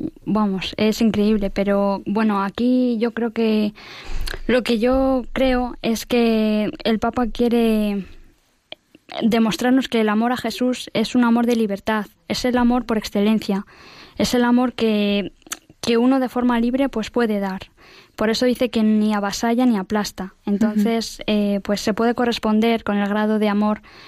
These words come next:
Speaker 1: que uno quiera, ¿no? Y se lo puedes demostrar al Señor, yo creo, en tu día a día, de forma muy variada, y hay un montón de, de circunstancias que pueden acompañar. Y con muchos gestos,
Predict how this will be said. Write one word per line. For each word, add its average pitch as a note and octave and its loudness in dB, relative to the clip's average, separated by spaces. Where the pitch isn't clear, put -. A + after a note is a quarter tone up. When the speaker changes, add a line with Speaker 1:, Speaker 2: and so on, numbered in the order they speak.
Speaker 1:
que A#3 0
uno A#3 2
quiera, G3 -4
¿no? C4+ 0
Y G3 -2
se G3+ -4
lo G3+ 0
puedes A3+ 0
demostrar A3+ 0
al G#3+ 0
Señor, A#3 2
yo G#3+ -2
creo, A3+ 0
en A3 0
tu G#3 -2
día G#3 2
a G3+ 0
día, B3+ 2
de G3+ -4
forma G#3 0
muy G3+ 2
variada, A3+ 0
y G#3 -2
hay G#3 0
un A3 2
montón G#3 2
de, G3 -2
de G3+ 4
circunstancias G#3 0
que G3 0
pueden G#3+ 2
acompañar. F#3+ 0
Y G3+ 4
con G#3 -2
muchos A3+ 0
gestos, C4 -2